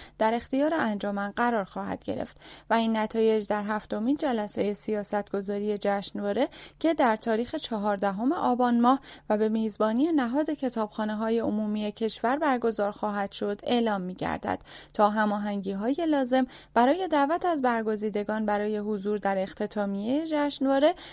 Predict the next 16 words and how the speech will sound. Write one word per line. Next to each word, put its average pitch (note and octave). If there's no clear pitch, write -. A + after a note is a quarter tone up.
و D4
دریافت A3+
جوایز G3+
در A3+
تاریخ G#3
هفتم C#4+
آذر G3
ماه G3
صورت G3+
گیرد. -
صعود D4+
گروه C4
کوهنوردی A#3
انجمن G#3+
نابینایان G#3
ایران G#3